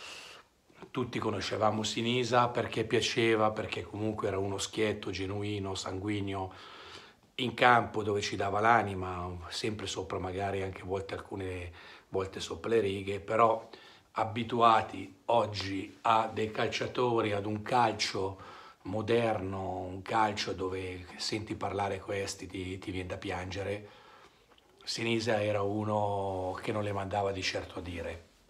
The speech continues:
E, è stato un buon giocatore, ha militato in Italia, cos'era, nella Lazio, nell'Inter e anche nella Sampdoria, ha fatto, poi non so se ha giocato da altre parti, comunque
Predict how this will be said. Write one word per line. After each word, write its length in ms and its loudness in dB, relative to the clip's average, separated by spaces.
E, 760 4
è 100 2
stato 320 4
un 80 0
buon 200 0
giocatore, 760 2
ha 100 -10
militato 560 -2
in 80 -4
Italia, 1160 -6
cos'era, 360 -8
nella 260 -8
Lazio, 520 -4
nell'Inter 760 -6
e 120 -10
anche 220 -6
nella 200 -2
Sampdoria, 760 4
ha 40 -6
fatto, 1000 0
poi 100 -4
non 120 -6
so 120 -8
se 120 -6
ha 20 -6
giocato 320 -6
da 80 -4
altre 220 -10
parti, 380 -6
comunque 520 -6